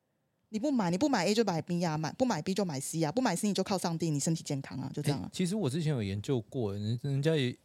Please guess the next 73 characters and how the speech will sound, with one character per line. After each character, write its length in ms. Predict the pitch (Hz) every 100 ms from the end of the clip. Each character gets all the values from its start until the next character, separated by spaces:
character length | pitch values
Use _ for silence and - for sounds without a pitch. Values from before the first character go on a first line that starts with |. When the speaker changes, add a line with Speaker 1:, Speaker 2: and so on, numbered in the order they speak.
| -
Speaker 2:
呃， 180 | 120
国 200 | 104 117 143
外 120 | 131
有 100 | 135
很 220 | 127 98
多 320 | 123 120 120
就 140 | 117 117
是 360 | 127 113 110 -
一 60 |
些 260 | 113 123 120
保 200 | - 113
险 220 | 110 92
创 240 | - 110
新 180 | 98 107
的 120 | 104
东 200 | 104 104
西， 300 | 107 98 101 117 _ _ _ _
用 120 | 143 127
那 100 | 127
个 200 | 120 104
透 120 | 135
过 200 | 131 131
网 180 | 98 101
页 140 | 117
的 100 | 107
方 240 | 98 101 110
式， 320 | - 104 113 131
然 120 | 110
后 80 | 127
或 100 | 123
者 60 |
说 140 | 113 120
会 180 | 127 - _
用 180 | 143 127 - _
像 200 | - 135
社 140 | 120 131
群 140 | 113
媒 160 | 107 110
体 80 | 101
运 180 | 131 120
作 160 | 123 104
的 60 |
方 200 | 98 107
式 220 | 110 107 - _ _ _
来 120 | 117
降 260 | 113 151 117
低 200 | 117 117
保 240 | 113 98 98
费 220 | - 127
里 140 | 98
面 180 | 107 113
的 100 | 101
所 180 | 95 101
谓 80 | 110
行 200 | - 101
政 200 | 113 104
成 200 | - 98
本。 140 | - - _ _
Speaker 1:
是。 280 | - 220 -
Speaker 2:
啊， 100 | -
同 160 | 139 127
时 100 | 123
他 180 | 120 139
也 280 | 107 101 107
会 300 | 139 120 110
筛 280 | - 117
选， 240 | 123 - 110
就 100 | 110
是 140 | 117 113
说， 280 | 117 110
诶， 240 | 110 107 107
这 120 | -
个 240 | 127 107